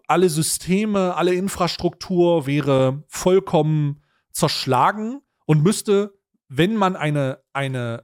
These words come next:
äh, Nachfolgeorganisation aufmachen würden, wollen würde, ohne das Personal und ohne die Infrastruktur genutzt werden.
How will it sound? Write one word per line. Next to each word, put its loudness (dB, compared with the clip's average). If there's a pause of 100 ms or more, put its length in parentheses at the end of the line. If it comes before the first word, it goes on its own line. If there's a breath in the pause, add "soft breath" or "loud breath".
äh, -8
Nachfolgeorganisation -2
aufmachen -4
würden, 2
wollen 2
würde, 2 (360 soft breath)
ohne 4 (280)
das -2
Personal 2 (180)
und 2
ohne 4
die -2
Infrastruktur 0
genutzt -4
werden. -12